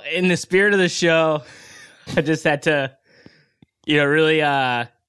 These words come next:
just make it feel like Jaquise was still part of it. And so I was like, "I'm just gonna go ahead, go for it."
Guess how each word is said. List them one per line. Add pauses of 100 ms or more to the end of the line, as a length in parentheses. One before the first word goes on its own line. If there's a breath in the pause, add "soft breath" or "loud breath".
(580)
just
make
it
feel
like (160)
Jaquise
was
still
part
of
it.
And
so
I
was
like,
"I'm
just
gonna
go
ahead,
go
for
it."